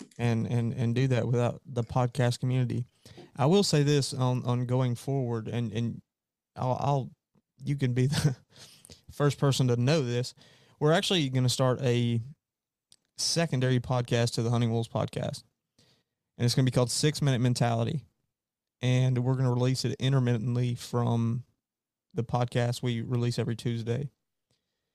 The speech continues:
And it's gonna be six minutes on the toughest topics of life. So depression, anxiety, post-traumatic stress disorder, um, you know, the, the, the big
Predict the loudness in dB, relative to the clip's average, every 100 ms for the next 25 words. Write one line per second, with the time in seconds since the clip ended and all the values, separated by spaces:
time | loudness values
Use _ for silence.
0 | _ _ _ _ 0 4 4 4 2 0
1 | 0 0 0 0 0 -2 0 -2 0 0
2 | 2 0 -4 -8 -10 -14 _ _ _ -6
3 | -2 2 2 0 -2 -2 -4 0 0 0
4 | -2 -6 -6 -2 -2 -4 -10 -8 -6 -6
5 | -8 -4 -2 -2 -4 -6 -2 -2 0 -4
6 | -2 -4 -2 -2 0 -2 -4 -6 -8 -4
7 | -2 -2 0 0 -2 -4 -6 -6 -8 -10
8 | -10 -10 -12 -14 -20 _ -8 -4 -4 -4
9 | -8 -12 _ _ _ _ _ _ -10 -8
10 | -6 -8 -12 _ _ _ _ _ _ _
11 | _ _ _ _ _ _ _ _ _ _
12 | -2 0 -2 -4 -4 -4 -14 -6 -4 -4
13 | 0 2 4 2